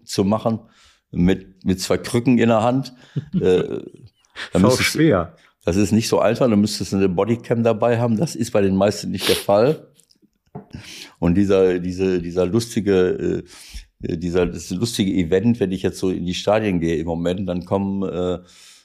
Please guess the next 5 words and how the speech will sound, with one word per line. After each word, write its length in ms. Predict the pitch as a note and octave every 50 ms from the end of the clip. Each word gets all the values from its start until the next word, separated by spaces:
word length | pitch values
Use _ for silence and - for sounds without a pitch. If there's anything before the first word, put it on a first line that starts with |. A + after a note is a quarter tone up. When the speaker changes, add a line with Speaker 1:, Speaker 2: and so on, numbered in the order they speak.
| _ _ _ - F2+
Speaker 1:
ähm, 580 | F2 F#2 F2+ F2 F2 E2+ E2+ F2 F2 - - - - - - - _ _ _ _ _ _ - - - - - -
so 180 | - D#2+ F2 -
als 200 | - E2+ - E2+
Beispiel 680 | E2 E2+ G2 A#2+ A#2 - - - - G#2 G2 G2 G2 F2
der, 420 | F2+ F#2 F#2 F#2 F#2 F#2 -